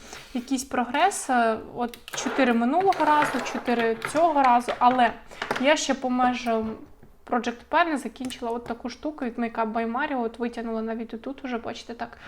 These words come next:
багатенько, шикарна штучка була у відтінку Pink Glow, ось ця його популярна штука. Коротше, це космос, бо мені дуже шкода, що вона закінчилася.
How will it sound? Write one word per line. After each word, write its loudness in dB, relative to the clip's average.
багатенько, 0
шикарна -2
штучка -6
була -2
у -2
відтінку -2
Pink -2
Glow, 0
ось 0
ця -6
його 0
популярна 0
штука. -6
Коротше, -4
це -6
космос, -6
бо -4
мені -2
дуже -4
шкода, -4
що -4
вона -2
закінчилася. -4